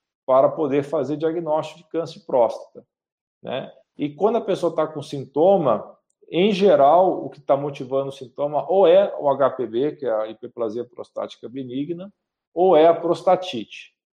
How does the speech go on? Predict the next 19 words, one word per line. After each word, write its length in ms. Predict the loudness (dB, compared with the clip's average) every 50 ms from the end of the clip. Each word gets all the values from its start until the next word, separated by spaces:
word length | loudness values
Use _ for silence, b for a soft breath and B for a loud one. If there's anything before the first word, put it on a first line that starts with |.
| _ _
né? 220 | -14 -12 -10 -10 -12
Que 180 | -8 -4 -4
é 40 | -4
essa 140 | -2 -2 -6
inflamação 640 | -8 -4 -2 -2 0 0 0 -2 -2 -4 -4 -2
da 80 | -2 -2
próstata, 840 | -2 -2 0 2 4 4 4 2 -2 -4 -2 -2 -2 -2 -4 -4 -6 B B B B B _ -12
que 80 | -6
na 160 | -2 0 2
maioria 360 | 4 6 6 6 8 6 6 6
das 160 | 6 4 2
vezes 140 | 2 0 0
acontece 800 | 0 -2 -4 -6 -4 0 2 4 4 4 2 -2 -8 -6 -4
dentro 320 | -2 -2 0 -2 -4 -6 -12
do 100 | -14 -10
tecido 560 | -6 -4 -4 -4 -2 -2 -4 -2 -2 -2 -2
já 220 | 2 2 2 2
com 420 | 0 -2 -2 -2 0 0 0 -4 -6
hiperplasia, 640 | -8 -8 -8 -4 -2 0 0 0 -2 -6 -8 -10